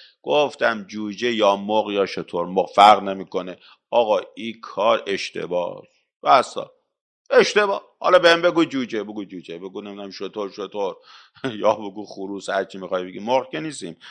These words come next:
لابد هم <laughs> هر چی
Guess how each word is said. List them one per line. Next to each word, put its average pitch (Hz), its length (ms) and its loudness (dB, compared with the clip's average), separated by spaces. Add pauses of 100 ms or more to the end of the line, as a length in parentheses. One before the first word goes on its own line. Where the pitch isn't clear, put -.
(140)
لابد 95 380 0
هم 135 320 4
<laughs> - 60 -20 (3250)
هر - 280 4
چی - 220 -10